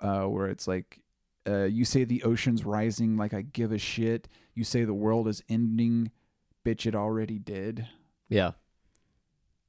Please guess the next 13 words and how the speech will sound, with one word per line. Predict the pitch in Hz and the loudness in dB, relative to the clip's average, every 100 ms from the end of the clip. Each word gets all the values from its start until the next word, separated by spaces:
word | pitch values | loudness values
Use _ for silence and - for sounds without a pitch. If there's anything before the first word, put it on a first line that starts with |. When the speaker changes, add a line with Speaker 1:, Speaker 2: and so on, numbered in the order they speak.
| - | -6
Speaker 1:
Um, | 110 110 107 107 - | -2 -2 0 -2 0
and | 113 | 0
then | 117 | 0
it's | - | -2
just | 104 - | -4 -2
like, | 110 104 - _ _ _ _ _ _ | -2 -2 -8 _ _ _ _ _ _
"So | - 117 | -6 -4
let's | 107 107 | -4 -6
get | 117 110 | -4 0
inside | 107 - 104 98 | 0 0 0 0
and | 107 | -2
go." | 95 90 92 95 | -2 -4 -4 -4
Like, | 92 | -6